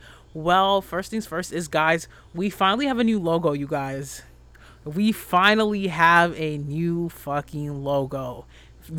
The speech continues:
I love you, Fred. You, you still the bestie, but, nigga, I had to let you go. I had to cut your face off. So, I wanna say very huge thank you to Duncan. Duncan Hatch, you guys can follow him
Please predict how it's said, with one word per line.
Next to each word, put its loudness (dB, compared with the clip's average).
I 6
love 8
you, 2
Fred. 6
You, 0
you -4
still 2
the 2
bestie, 2
but, 2
nigga, 2
I 4
had 2
to -4
let -4
you -6
go. 0
I 6
had 2
to -6
cut 0
your -2
face -2
off. -6
So, 4
I 8
wanna 0
say 0
very 2
huge -4
thank -4
you -6
to -2
Duncan. -2
Duncan 0
Hatch, 2
you -6
guys 2
can -6
follow 4
him 2